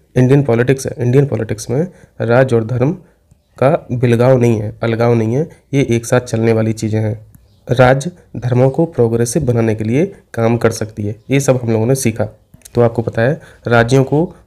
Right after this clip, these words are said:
धर्मों से संबंधित नियमों को, कानूनों को रेगुलेट करने के लिए प्रतिबंधित नहीं किया गया है, उनको अनुमति है, ठीक है। तो यहाँ पे गलत लिखा है। थर्ड पॉइंट पे आर्टिकल ट्वेंटी फ़ाइव के अंतर्गत हिंदुओं में केवल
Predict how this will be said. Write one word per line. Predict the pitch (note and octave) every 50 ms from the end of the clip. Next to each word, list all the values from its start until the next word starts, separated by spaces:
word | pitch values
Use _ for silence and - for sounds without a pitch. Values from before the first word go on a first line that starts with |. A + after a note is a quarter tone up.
| _
धर्मों | B2+ B2+ A#2 A#2 C3+ D3+
से | D#3 E3 D#3
संबंधित | - C3 A#2 A#2 A2+ A2+ B2 C#3 - - - _ _ _ _ _ _ _ _ _ _ -
नियमों | A#2 A#2 A#2 A2+ A#2 A#2
को, | A#2 - D3 D#3+
कानूनों | D#3+ - A2 G#2+ G#2+ A2 A2+ A#2+
को | A#2+ D3+ D3+
रेगुलेट | C3+ A2+ A2 A2+ A2+ G#2+
करने | - A2 A2 A2+ A2
के | A2 A#2
लिए | A2+ C#3 F3+ G3+ - _ _ _ _
प्रतिबंधित | - - - - E3 D#3+ D#3+ D#3 E3 E3 -
नहीं | D#3 E3+
किया | D#3+ C#3+ B2 A2
गया | G#2+ G#2 G#2+
है, | A2 -
उनको | - - A#2 A2+ - A2
अनुमति | - A2+ A#2+ A#2+ A#2 B2 B2 - C3+ B2+
है, | A#2 G#2+ G#2+ - _ _ _ _ _ _ _ _ _ _ - _ _ _ _ _ _ _ - _ _ _ _
ठीक | - F#3 F#3
है। | F#3 C3 A2 - - _ _ -
तो | B2
यहाँ | B2 A#2+ A#2
पे | A#2 -
गलत | A#2+ A#2+ A2 A2 - -
लिखा | A2 - -
है। | G#2+ A2 - _ _ _ _ _ _ _ _ _ _ _ _ _ _ _ _ _ _ _ -
थर्ड | C3+ C#3 C#3
पॉइंट | C#3+ D3 C#3+ C#3
पे | C#3 C3
आर्टिकल | D3 F3 - - _ _ _ _ - B2 C3+ D3 D3+
ट्वेंटी | - - A2+ A2 A#2
फ़ाइव | G#2+ A#2 G#2+
के | A2 -
अंतर्गत | A2+ A2 G#2+ A#2+ C3 E3 F3+ - - _ _ _ _ -
हिंदुओं | B2 B2+ C3+ D3 E3 F3
में | E3 D3+ -
केवल | - A2+ A2+ C3 D#3